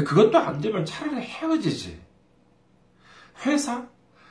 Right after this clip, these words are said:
그래, 뭐 아무리 좋은 회사, 아무리 힘들게 들어간 회사라 하더라도 그렇게 힘들면 좀 쉬던가,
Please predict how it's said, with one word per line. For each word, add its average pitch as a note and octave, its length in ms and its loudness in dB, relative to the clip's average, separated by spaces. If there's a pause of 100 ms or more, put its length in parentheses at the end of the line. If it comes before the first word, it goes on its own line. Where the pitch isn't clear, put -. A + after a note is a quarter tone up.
(160)
그래, F3+ 320 6
뭐 A#3+ 180 6
아무리 D4+ 580 4
좋은 F3+ 400 4
회사, D3+ 360 -4 (240)
아무리 F#3+ 520 6
힘들게 C#4 520 0
들어간 F#3+ 340 0
회사라 G#3+ 360 2
하더라도 G#3+ 380 6 (220)
그렇게 D#4+ 500 2
힘들면 C4 560 -4
좀 G3+ 180 -4
쉬던가, C#4+ 840 -2